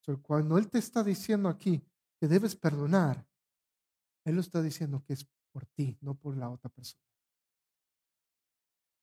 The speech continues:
Pero cuando tú dejas ir a esa persona, entonces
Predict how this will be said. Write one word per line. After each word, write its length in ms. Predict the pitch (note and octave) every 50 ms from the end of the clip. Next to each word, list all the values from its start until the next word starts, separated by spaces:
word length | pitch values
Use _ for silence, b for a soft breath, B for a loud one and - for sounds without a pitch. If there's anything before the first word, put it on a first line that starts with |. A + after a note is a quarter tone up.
| _ _ _ _ _ _ _ _ _
Pero 120 | C3 C3+ -
cuando 260 | - C3+ C3+ C3 C3
tú 140 | - G#3+ A#3+
dejas 420 | A#3+ B3 - - - F3 - -
ir 220 | G3+ G3 F3 E3 D#3+
a 20 |
esa 180 | C#3 - D3+ C3+
persona, 460 | - B2+ A2+ - - A2+ A2 G#2 - _ _ _ _ _ _ _ _ _ _ _ _ _ _ _ _ _ _ _ _ _ _ _ _ _ _ _ _ _ _ _ _ _ _ _ _ _ _ _ _ _ _ _ _ _ _ _ _
entonces 880 | - D3+ C3+ C3 B2 - F#3 F#3+ F3 C3+ - - B2 A2+ - - _